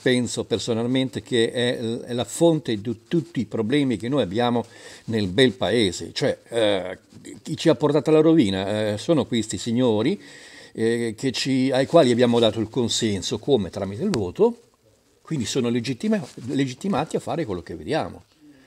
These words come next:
Siamo noi responsabili, dobbiamo togliere questo potere, ehm, alla partitocrazia. Non c'è più bisogno di un partito,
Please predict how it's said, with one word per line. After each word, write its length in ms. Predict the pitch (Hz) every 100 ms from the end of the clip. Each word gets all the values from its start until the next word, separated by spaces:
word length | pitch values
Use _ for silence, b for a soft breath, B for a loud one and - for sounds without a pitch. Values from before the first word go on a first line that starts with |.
| b
Siamo 300 | - 110 110
noi 180 | 226 214
responsabili, 720 | 127 - 107 - 107 92 101
dobbiamo 360 | 113 139 151 135
togliere 300 | 160 196 117
questo 260 | 104 123
potere, 540 | - 101 131 156 147 - b b b b b
ehm, 500 | - 104 98 95 90 92 _ _ _ _ _ - _
alla 240 | 117 104 107
partitocrazia. 800 | 95 - 101 98 - 175 101 - _ _ -
Non 280 | 139 147 117
c'è 180 | -
più 180 | 117 120
bisogno 420 | 98 104 196 196
di 100 | 120
un 180 | 101 92
partito, 640 | 104 90 - 90 - -